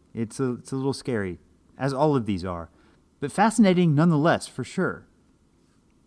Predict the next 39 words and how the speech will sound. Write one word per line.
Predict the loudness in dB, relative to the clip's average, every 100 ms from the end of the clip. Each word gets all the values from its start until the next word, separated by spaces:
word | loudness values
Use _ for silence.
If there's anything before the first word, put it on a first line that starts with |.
| _ 2
This | 2 4
one | 6 8 8
was | 8 4
a |
lot | 2 0
of | 0
fun, | 0 2 2
as | 2 0
they | -2 -4
all | 2 4 4
are, | 4 4
but | 2 -2 0
this | 0
one | 6 6 8
was | 6 6 4
a | 0
little | 2 2 2 4 2 2 -2 _ _ _ _ _ _ -18
scary. | -14 -4 0 2 2 -2 -10 _ _ _ _ _ -4
You | 2
know, | 4
it's | 2 0
a |
little | 0 0
scary | 0 2 4 6
to | 4
look | 4 0
at, | -2 -4
uh, | -4 -4 -8 -20 -20 _ _ -6
article | -4 -4 -4 -4
after | -4 -6
article | -4 -4 -2 -2 -2
of | -4 -8
different | -8 -8 -10
conditions | -8 -4 -4 -2 0 0 0
and | -2 -4 -6 -10 _ -20 _ _
diseases | -4 -2 0 -2 0 0 0 0
and | -2
afflictions | -2 -4 -4 -2 0 0
that | 0 0 -2